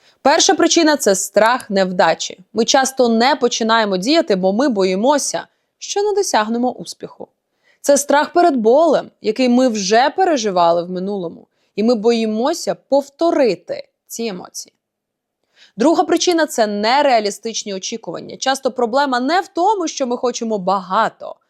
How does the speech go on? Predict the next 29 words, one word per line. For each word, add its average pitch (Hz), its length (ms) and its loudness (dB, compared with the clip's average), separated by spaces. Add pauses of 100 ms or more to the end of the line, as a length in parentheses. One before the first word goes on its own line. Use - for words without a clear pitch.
(220)
а 208 80 2
в 208 60 -2
тому, 285 260 0
що 254 240 -4
ми 233 120 -4
очікуємо 185 920 -4 (220)
миттєвих 233 640 0
результатів. - 580 -10 (420)
І 320 60 -6
коли 392 220 2
цього 349 260 2
не 330 180 2
стається, 285 560 -2
ми 302 420 -6 (460)
стаємося. 254 600 -12 (540)
Пункт 349 240 2
номер 262 300 2
три — 311 280 2
це 240 160 2
брак 214 540 0
усвідомленості. 202 920 -4
Суспільство 381 560 0
вчить 277 360 -4
нас, 202 240 -2
що 202 140 -8
щастя 311 580 -2
буде 277 540 0
колись 330 460 0
потім, 381 580 0